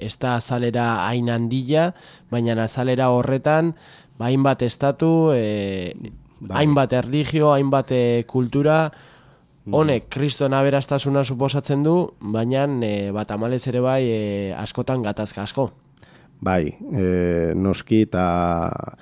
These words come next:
Speaker 2: ez da gaurko, gero esan beharra dago dauzkagula hizkuntza ezberdinak.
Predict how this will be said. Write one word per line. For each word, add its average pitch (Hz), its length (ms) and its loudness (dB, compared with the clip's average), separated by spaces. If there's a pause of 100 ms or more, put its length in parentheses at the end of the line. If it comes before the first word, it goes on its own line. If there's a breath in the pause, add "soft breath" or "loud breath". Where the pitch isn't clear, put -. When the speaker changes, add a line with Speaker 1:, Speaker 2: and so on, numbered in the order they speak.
(340 loud breath)
Speaker 2:
ez 92 180 -2
da 90 600 2 (120)
gaurko, 95 600 2
gero 107 260 4
esan 101 440 -2
beharra 95 220 -2
dago 95 260 0
dauzkagula 90 720 -2 (100)
hizkuntza 98 380 -2
ezberdinak. 98 760 -2